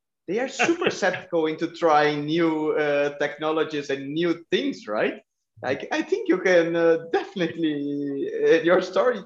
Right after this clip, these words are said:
Speaker 1: totally, uh, shows that.
Speaker 2: Yeah, yeah, yeah. I, I, that's, it's changed for sure in the last twenty years. It's gotten better, um, for sure. Now there, you know, and I think that's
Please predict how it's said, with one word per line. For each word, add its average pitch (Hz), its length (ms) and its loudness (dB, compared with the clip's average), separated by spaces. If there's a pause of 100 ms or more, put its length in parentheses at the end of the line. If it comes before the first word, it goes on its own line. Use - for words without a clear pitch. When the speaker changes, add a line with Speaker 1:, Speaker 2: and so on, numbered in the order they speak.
Speaker 1:
totally, 170 540 -6 (460)
uh, 160 240 -2
shows 247 460 0
that. 113 300 -6 (320)
Speaker 2:
Yeah, - 200 -20 (400)
yeah, - 200 -18 (200)
yeah. 80 220 -4 (260)
I, 156 180 -2
I, 196 260 -2
that's, 190 400 -2 (300)
it's - 260 -6
changed 208 720 2
for 180 140 4
sure 147 480 6
in 120 80 2
the 120 80 -2
last 120 380 0
twenty 131 180 -6
years. 98 480 -2
It's - 140 -14
gotten 139 320 2
better, 123 260 0 (260)
um, 98 560 -2
for 123 200 2
sure. 101 420 0
Now 110 460 0 (280)
there, 117 540 4
you 120 140 -4
know, 117 60 -6
and 147 180 -2
I 165 80 2
think 190 220 -4
that's 180 460 -2